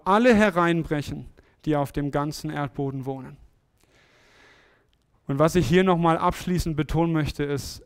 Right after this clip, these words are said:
Jesus spricht hier unser Herz an. Wir haben heute Abend viele Informationen aufgenommen. Vielleicht auch viel Neues, was wir noch nicht gehört haben. Aber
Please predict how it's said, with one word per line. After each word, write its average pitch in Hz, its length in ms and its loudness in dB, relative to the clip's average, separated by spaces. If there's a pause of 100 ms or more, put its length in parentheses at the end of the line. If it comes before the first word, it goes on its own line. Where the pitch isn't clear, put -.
(120)
Jesus 160 520 -2
spricht - 360 -6
hier 143 280 -4
unser 135 260 -6
Herz 135 360 -6
an. 135 200 -16 (1000)
Wir 180 220 2
haben 196 160 6
heute 185 300 6
Abend 175 280 -2
viele 190 320 2
Informationen 165 840 -2
aufgenommen. 139 580 -6 (1700)
Vielleicht 220 460 4
auch 208 120 2
viel 196 260 2
Neues, 185 380 4
was 156 180 0
wir 160 80 -2
noch 151 100 0
nicht 156 200 -4
gehört 147 360 0
haben. 139 280 -4 (680)
Aber 156 340 0